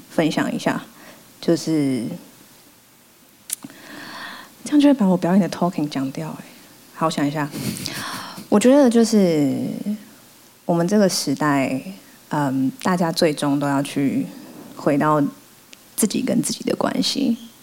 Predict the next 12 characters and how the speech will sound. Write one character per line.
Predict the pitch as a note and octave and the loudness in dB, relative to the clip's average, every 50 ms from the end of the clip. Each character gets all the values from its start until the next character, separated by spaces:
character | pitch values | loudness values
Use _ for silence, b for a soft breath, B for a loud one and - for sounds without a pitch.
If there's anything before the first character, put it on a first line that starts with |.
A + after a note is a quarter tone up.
| B B B B B B - - - - | B B B B B B -20 -20 -6 -2
那 | - F3 E3 D3+ C#3+ C3+ - - - - - - - - - - - _ | 0 0 2 2 2 0 0 -4 -6 -12 -18 -20 -20 -20 -20 -20 -6 _
为 | - A3+ | 2 2
什 | G#3 - F3 | 2 2 0
么 | E3+ | -2
会 | D#3+ C3+ E3+ | 0 0 -2
这 | E3 - E3 | 0 0 -2
样 | D3 C3 | 0 0
呢？ | - C3 - - D3 - | -2 -2 -4 -6 -4 0
就 | - E3 D#3+ D3+ D#3 - - B B B B B - | 2 2 4 4 2 0 -6 B B B B B -2
我 | - E3+ | 0 0
觉 | E3 D#3+ D#3 | 2 2 2
得 | D3+ D#3+ D#3 D#3 | 2 2 2 0